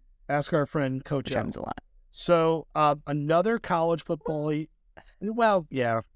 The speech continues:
Speaker 1: I guess. Um,
Speaker 2: <laughs>
Speaker 1: so, okay, I am starting, we get to this point of the offseason, we get past the combine, we reach March.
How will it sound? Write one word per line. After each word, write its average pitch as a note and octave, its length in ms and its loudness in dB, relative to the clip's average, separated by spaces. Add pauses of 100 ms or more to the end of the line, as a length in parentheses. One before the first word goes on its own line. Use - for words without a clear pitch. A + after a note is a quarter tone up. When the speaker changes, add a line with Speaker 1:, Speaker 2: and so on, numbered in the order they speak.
Speaker 1:
I B2+ 100 -4
guess. G#2 360 -4 (600)
Um, D4 460 4 (400)
Speaker 2:
<laughs> - 420 -20
Speaker 1:
so, E3+ 500 2 (360)
okay, D3 360 -2 (160)
I D3+ 180 2
am G3+ 160 2
starting, F#3 760 0 (800)
we C#3+ 120 -4
get F3+ 140 2
to - 80 -8
this F3+ 160 -2
point F3 220 0
of E3+ 40 -4
the D#3 80 2
offseason, A2+ 460 -2
we G#2+ 60 -8
get C3 140 -4
past C#3+ 300 -4
the F#3 60 -4
combine, D#3+ 460 0
we G#2+ 100 -6
reach C3+ 320 -2
March. C3+ 500 -2